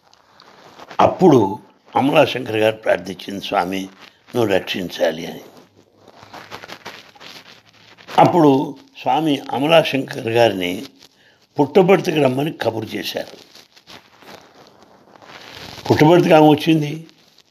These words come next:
ఎనిమిది రోజులు స్వామి మాట్లాడలా. ఎనిమిదో రోజున స్వామి దగ్గరికి వచ్చి విమానం టికెట్ ఇచ్చారు. "నువ్వు కలకత్తాకు వెళ్ళమ్మా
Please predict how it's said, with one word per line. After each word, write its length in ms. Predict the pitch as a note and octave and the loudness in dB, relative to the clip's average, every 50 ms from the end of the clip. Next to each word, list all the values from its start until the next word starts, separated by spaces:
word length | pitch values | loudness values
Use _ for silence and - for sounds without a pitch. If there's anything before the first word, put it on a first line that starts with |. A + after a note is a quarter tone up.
| _ _ _ _ - - - - - - F2 | _ _ _ _ -20 -20 -20 -20 -20 -12 -2
ఎనిమిది 480 | F2+ A2 C3+ D3 D3+ D3+ D3 C3+ B2 | 0 2 4 6 6 6 6 6 4
రోజులు 320 | A#2+ C3 E3 F#3+ F#3+ G3 C3 | 2 2 2 2 2 0 -2
స్వామి 300 | - - A2+ A#2+ A2+ G#2 | -4 -4 -6 -6 -6 -6
మాట్లాడలా. 520 | F#2 E2+ E2+ - - - - - - - - _ _ _ _ _ _ - _ _ - - - - - - - - - - _ _ _ _ _ _ - - - - - - - - _ - | -8 -10 -12 -12 -12 -10 -10 -10 -14 -18 -20 _ _ _ _ _ _ -20 _ _ -20 -20 -20 -20 -20 -20 -20 -20 -20 -20 _ _ _ _ _ _ -20 -18 -14 -12 -12 -12 -14 -16 _ 0
ఎనిమిదో 380 | A#2+ C#3 D3+ E3+ F#3 F#3+ F#3+ F#3 | 2 4 6 8 8 8 8 6
రోజున 600 | E3+ D#3 C#3+ A#2+ B2+ B2 A2+ G#2 G2+ G#2 A2 G#2+ - _ _ _ _ _ - | 6 4 2 0 -2 -2 -2 -4 -6 -6 -10 -12 -16 _ _ _ _ _ -6
స్వామి 300 | - A2+ A2+ A#2+ C3+ C#3 | -4 -2 0 0 0 2
దగ్గరికి 360 | C3 B2 A2+ B2 C#3 B2 A2+ | 2 0 0 0 -2 0 0
వచ్చి 360 | B2 A#2 - - - F3+ G#3 - - - _ _ - - _ - _ _ _ _ - _ _ _ _ _ - - - - - - _ - | 0 0 0 -2 -4 -4 -6 -8 -12 -20 _ _ -20 -20 _ -20 _ _ _ _ -20 _ _ _ _ _ -20 -20 -20 -20 -20 -20 _ 0
విమానం 560 | A2+ B2+ D3 E3 F#3+ F#3 F#3 F3+ E3+ D#3 D3 | 4 6 6 8 6 6 6 6 6 6 4
టికెట్ 400 | C3 D#3 D3+ B2+ C3 A#2+ - - | 2 -2 -4 -4 -6 -6 -6 -12
ఇచ్చారు. 360 | F#2+ - - A2 G2 G2+ - _ _ _ _ _ _ _ _ _ _ _ _ _ _ _ _ _ _ _ _ _ _ _ _ _ - - - - - - - - - - | -16 -14 -12 -12 -12 -14 -16 _ _ _ _ _ _ _ _ _ _ _ _ _ _ _ _ _ _ _ _ _ _ _ _ _ -20 -20 -20 -20 -20 -20 -20 -6 2 4
"నువ్వు 160 | C3+ C3 - | 4 4 6
కలకత్తాకు 560 | - B2+ B2+ D#3 D#3 E3+ E3+ - E3+ D3 C3 | 4 4 4 6 4 2 2 2 0 0 0
వెళ్ళమ్మా 400 | A#2+ A#2 B2 B2 A#2 A#2+ C#3+ D#3 | -2 -2 -2 -2 -2 -2 -4 -6